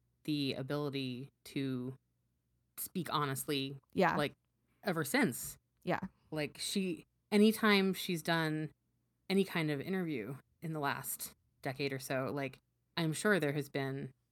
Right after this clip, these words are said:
Speaker 1: a person very carefully sitting with her, like, managing her responses and really handling that because, like,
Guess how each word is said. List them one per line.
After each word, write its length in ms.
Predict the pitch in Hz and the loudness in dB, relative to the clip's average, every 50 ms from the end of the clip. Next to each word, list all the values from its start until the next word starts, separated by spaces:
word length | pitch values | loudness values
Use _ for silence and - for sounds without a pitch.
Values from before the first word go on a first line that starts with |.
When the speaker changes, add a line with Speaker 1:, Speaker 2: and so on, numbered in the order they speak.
| _ _ | _ _
Speaker 1:
a 40 | - | -10
person 480 | - - 175 175 - - 147 135 131 131 | -4 -2 -2 0 0 0 0 0 -2 -2
very 320 | 135 156 151 147 143 147 | 0 0 0 2 2 0
carefully 680 | 139 - 156 151 147 147 - 139 139 135 135 131 139 135 - _ _ _ _ _ _ _ _ - | -2 -2 -2 -4 -2 -2 -2 -2 -2 -2 -2 -4 -6 -8 -12 _ _ _ _ _ _ _ _ -2
sitting 260 | - - 156 156 151 | 2 2 4 4 4
with 160 | 147 156 165 - | 2 2 0 0
her, 500 | - 143 135 127 123 127 131 135 131 - _ _ _ _ _ - | 0 0 0 0 0 0 -2 -6 -8 -12 _ _ _ _ _ -6
like, 220 | 160 147 143 135 151 | -4 -4 -4 -2 -2
managing 720 | 151 147 143 143 139 143 135 135 135 135 135 135 135 135 131 131 135 | 0 0 0 0 -2 -2 -4 -4 -6 -6 -6 -6 -6 -8 -8 -6 -6
her 140 | 143 139 | -4 -4
responses 680 | 135 135 131 - - 147 143 135 131 - 127 127 127 - | -2 -4 -4 -4 -4 -4 -4 -4 -4 -6 -6 -6 -8 -10
and 120 | - 135 131 - _ _ _ _ _ _ _ - | -10 -12 -14 -16 _ _ _ _ _ _ _ -6
really 180 | 151 139 139 135 | -2 -2 -2 -2
handling 580 | 131 - 160 156 156 147 139 131 131 127 127 127 | -2 -2 -2 -2 -2 -2 -2 -4 -4 -6 -6 -6
that 220 | 131 117 - - | -6 -6 -8 -10
because, 440 | - - - - 135 127 131 - - - _ _ _ _ _ _ _ _ - | -14 -10 -6 -6 -4 -4 -6 -8 -12 -16 _ _ _ _ _ _ _ _ -4
like, 320 | 139 131 113 117 - - | -2 -2 -2 -2 -4 -10